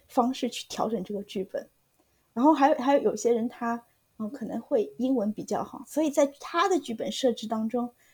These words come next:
我要帮他要做一些调整，因为他是喜剧嘛，他是可以，啊，有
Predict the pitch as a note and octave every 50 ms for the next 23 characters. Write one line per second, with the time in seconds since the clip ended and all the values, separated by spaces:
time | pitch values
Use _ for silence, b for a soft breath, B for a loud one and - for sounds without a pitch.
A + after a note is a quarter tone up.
0 | b b b - G3 F#3+ G#3+ G#3+ A#3+ B3+ B3 B3+ C4+ C4 C4 C4 - _ _ _
1 | _ _ _ _ _ _ _ _ - C4+ B3 B3+ - B3+ A#3 - - A#3 - -
2 | - F#3+ - G#3 G#3+ - - - - - C#4+ E4+ F4+ E4+ - - - _ _ -
3 | - C#4+ C#4 D4 C#4 C#4 - - - - - - - G#3 E3 - - - - C4+
4 | C#4 C#4 - - B3+ A#3+ - - - - - _ _ _ _ _ _ _ _ _
5 | _ _ _ - F3+ E3 D3+ - - - A3 G#3 F#3